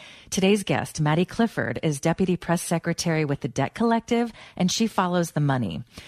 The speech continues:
She's found that the people who are funding this network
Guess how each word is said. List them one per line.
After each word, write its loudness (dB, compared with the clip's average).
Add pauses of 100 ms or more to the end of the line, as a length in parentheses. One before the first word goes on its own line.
(160)
She's 0
found 4
that 2 (240)
the -4
people 2
who 2
are 0
funding 2
this 0
network -2